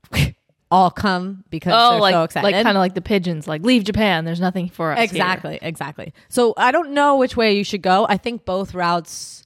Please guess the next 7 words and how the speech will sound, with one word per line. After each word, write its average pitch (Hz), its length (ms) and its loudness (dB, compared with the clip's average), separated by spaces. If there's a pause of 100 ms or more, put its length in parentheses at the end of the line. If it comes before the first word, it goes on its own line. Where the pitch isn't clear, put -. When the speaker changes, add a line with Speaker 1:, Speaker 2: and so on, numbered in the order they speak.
(200)
Speaker 1:
you're 156 160 -4
screwed. 170 640 0 (120)
Speaker 2:
Okay. 214 260 -4
Speaker 1:
Um, 170 840 2 (680)
'cause, - 640 -2 (100)
listen, 185 480 -4 (560)
like, 233 640 -2